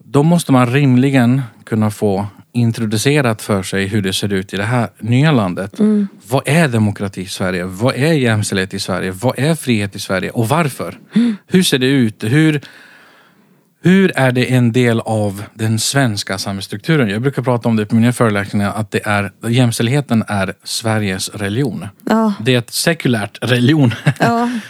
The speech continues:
Speaker 1: Och det finns ju ingen som inte tror på det. Jag brukar säga till publiken, kan någon räcka upp handen som inte tror på jämställdhet?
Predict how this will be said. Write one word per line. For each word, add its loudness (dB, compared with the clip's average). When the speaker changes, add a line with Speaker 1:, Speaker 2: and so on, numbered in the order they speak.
Speaker 1:
Och -4
det 2
finns 2
ju 2
ingen 4
som 2
inte 2
tror 2
på -6
det. -2
Jag 4
brukar 0
säga 2
till 0
publiken, 0
kan 2
någon 6
räcka 0
upp -4
handen 2
som 0
inte 0
tror 0
på -2
jämställdhet? -2